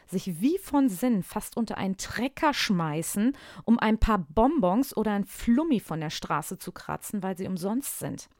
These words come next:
Aber gut, <laughs> die andere Seite des Karnevals beziehungsweise Faschings kann ich durchaus gut nachvollziehen. Ich finde es nämlich wirklich mega, wenn Menschen zwischen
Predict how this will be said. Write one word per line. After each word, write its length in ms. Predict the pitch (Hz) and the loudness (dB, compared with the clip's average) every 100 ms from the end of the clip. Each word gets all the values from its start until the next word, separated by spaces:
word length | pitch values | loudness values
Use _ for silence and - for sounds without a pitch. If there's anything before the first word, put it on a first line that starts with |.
| _ | _
Aber 300 | 196 247 302 | 4 6 6
gut, 360 | 202 - - - | 4 -2 -8 0
<laughs> 640 | 240 - - - - 214 - | 2 2 -10 -20 -16 -10 -2
die 120 | 220 | 4
andere 320 | 226 285 285 | 6 6 4
Seite 360 | 214 208 240 233 | 2 2 2 0
des 180 | 226 | -2
Karnevals 680 | - 208 202 202 196 196 - | -2 -2 0 0 -2 -4 -6
beziehungsweise 600 | - 185 185 190 180 175 | -10 -6 -4 -4 -2 -4
Faschings 540 | - - 190 208 196 - | -6 -8 -4 -4 -6 -4
kann 160 | 185 | -2
ich 120 | 185 | -2
durchaus 460 | 151 180 - 160 - | -2 -6 -4 -8 -6
gut 240 | 185 190 | -6 -4
nachvollziehen. 800 | 147 131 - 147 143 - 143 170 226 - - - | -4 -6 -4 -6 -6 -6 -2 -2 -4 -8 -20 -12
Ich 140 | 190 | -10
finde 180 | - 196 | -2 -2
es 120 | 185 | 0
nämlich 280 | 185 180 170 | -2 -4 -4
wirklich 360 | 170 170 180 - | -6 -6 -8 -4
mega, 360 | 160 160 180 | -4 -2 -4
wenn 200 | 165 160 | -4 -4
Menschen 380 | 165 170 - 190 | -4 -4 -6 -8
zwischen 400 | - - 170 175 | -8 -6 -6 -6